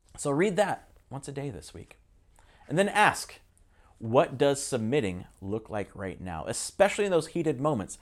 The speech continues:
Remind yourself to ask. But I would say after reading this and, and thinking about the day to come or the day you've had, ask, "What does submitting look like right now? What does submitting look like in this relationship right now?"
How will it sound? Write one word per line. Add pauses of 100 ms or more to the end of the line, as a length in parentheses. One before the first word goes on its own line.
(200)
Remind
yourself
to
ask.
But
I
would
say
after
reading
this
and, (200)
and
thinking
about
the
day
to
come
or
the
day
you've
had, (400)
ask,
"What
does
submitting (260)
look
like
right
now?
What
does
submitting
look
like
in
this
relationship (360)
right
now?"